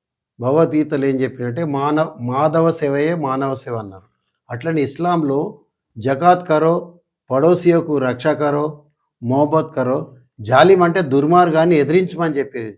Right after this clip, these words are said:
జాలింకు దాన్ని ఎదిరించమన్నారు. అట్లనే బైబిల్ కూడా ఏం చెప్పిందంటే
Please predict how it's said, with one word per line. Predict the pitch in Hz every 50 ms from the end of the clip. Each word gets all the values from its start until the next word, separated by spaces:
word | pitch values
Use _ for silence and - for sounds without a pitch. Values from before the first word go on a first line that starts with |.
| _ _ _ _ _ _ _ -
జాలింకు | 107 127 131 147 156 165 165 165 165 156 156 - 220 202 175 156 127 - - _ _ _ _ -
దాన్ని | 139 143 147 147
ఎదిరించమన్నారు. | 143 156 151 208 196 196 196 - 147 147 139 120 110 101 98 95 _ _ _ _ _ _ _ -
అట్లనే | 123 123 180 185 180
బైబిల్ | 147 117 127 139 160 185 180 208 220 208
కూడా | 190 190 180
ఏం | 175 170
చెప్పిందంటే | 170 160 165 151 - 151 143 135 127 127 120 117 120 156 185 233 247 -